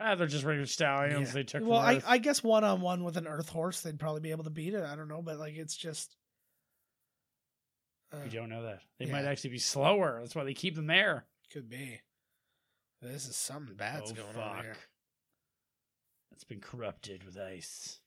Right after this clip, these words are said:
Speaker 2: I'm trying to think. Now, I know we're gonna get into this later, but, like, when was the first inkling of an Infinity Stone? Like, when was the first time somebody actually mentioned, "Hey, this is an Infinity Stone"? Was it Age of Ultron?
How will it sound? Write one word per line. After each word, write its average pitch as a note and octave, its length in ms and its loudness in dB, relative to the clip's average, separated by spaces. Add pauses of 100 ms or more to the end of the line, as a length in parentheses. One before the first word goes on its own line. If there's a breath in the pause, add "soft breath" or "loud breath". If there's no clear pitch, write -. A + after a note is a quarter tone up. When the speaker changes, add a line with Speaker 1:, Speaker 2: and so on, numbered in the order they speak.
(640 loud breath)
Speaker 2:
I'm G3 100 0
trying F4 420 2
to F4 80 6
think. G3+ 440 0
Now, F3 180 2
I F#3+ 80 4
know G#3+ 140 6
we're G#3 140 4
gonna F3+ 160 0
get D#3+ 180 -2
into D#3+ 180 -4
this D3 260 -6
later, D#3+ 460 0 (340 loud breath)
but, F#3+ 160 6
like, E3+ 160 2
when F#3 360 4
was C#4 160 6
the A3 120 2
first - 760 -2 (1900)
inkling F3+ 600 2
of D3+ 420 -2
an C#3 140 -6
Infinity C#3+ 640 -6
Stone? A#2 380 -6
Like, A#2+ 160 -12
when D3 140 -8
was E3 140 -6
the E3 80 -10
first D3+ 280 -10
time C#3+ 220 -6
somebody C#3 360 -6
actually B2+ 340 -8
mentioned, C3 320 -14
"Hey, C#3 200 -8
this C3+ 200 -8
is B2 180 -12
an A#2+ 100 -14
Infinity B2 520 -12
Stone"? G#2+ 360 -10
Was C3 220 -10
it F#3 100 -2
Age G3+ 240 0
of G3 100 -4
Ultron? A#3 460 -2